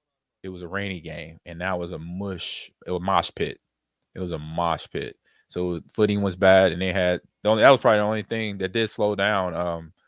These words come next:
Troy Davis, 'cause that's when they're, you know, they had Troy Davis as their running back. But I'm a, I'm a, you know, I'm a mutter, and so I think I, I had a good game. And it was the one game, and not, I say one game to maybe, maybe many, but the first time that I was aware,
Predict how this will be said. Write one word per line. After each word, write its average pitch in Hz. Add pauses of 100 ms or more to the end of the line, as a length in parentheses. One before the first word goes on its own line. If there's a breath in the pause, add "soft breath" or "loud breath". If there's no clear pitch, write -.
(120)
Troy 104
Davis, 92 (540)
'cause 87
that's 95
when 90
they're, 87
you 82
know, 85
they 85
had 87
Troy 87
Davis 87
as 80
their 98
running 80
back. 80 (500 soft breath)
But 87
I'm 95
a, 85
I'm 92
a, 80
you 92
know, 90
I'm 110
a 95
mutter, 92 (580)
and 87
so 87
I 92
think 92
I, 87
I 95
had 120
a 123
good 120
game. 113
And 101
it 98
was 113
the 107
one 123
game, 117 (680)
and 95
not, 120
I 101
say 131
one 135
game 170
to 147
maybe, 139
maybe 156
many, 151
but 107
the 104
first 156
time 98
that 95
I 120
was 123
aware, 87